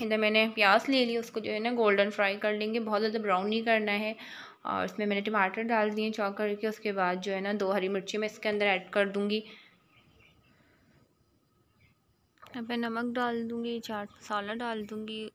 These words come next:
और गरम मस-, पिसा हुआ गरम मसाला ऐड कर दूँगी। और अगर चाहें तो पिसी हुई लाल मिर्ची मैंने इस वक्त डाल दी, कभी मैं ऐड करती हूँ, कभी नहीं करती, तो अभी फ़िलहाल मैंने ऐड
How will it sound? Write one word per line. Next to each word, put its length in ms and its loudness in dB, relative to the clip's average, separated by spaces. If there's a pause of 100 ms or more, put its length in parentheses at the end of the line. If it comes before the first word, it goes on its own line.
और 300 -6
गरम 320 -6
मस-, 220 -16
पिसा 200 -2
हुआ 240 4
गरम 240 0
मसाला 540 0
ऐड 160 -4
कर 180 2
दूँगी। 440 -4 (840)
और 380 4
अगर 260 -2
चाहें 420 -2
तो 100 -4
पिसी 240 -4
हुई 160 -2
लाल 220 2
मिर्ची 400 -6
मैंने 360 -4
इस 160 -8
वक्त 200 -4 (160)
डाल 300 -4
दी, 140 -6
कभी 240 -2
मैं 300 2 (340)
ऐड 220 0
करती 360 -2
हूँ, 80 -4
कभी 200 -4
नहीं 220 -6
करती, 440 -8
तो 140 -8
अभी 220 -8
फ़िलहाल 280 -8
मैंने 200 -6
ऐड 120 -8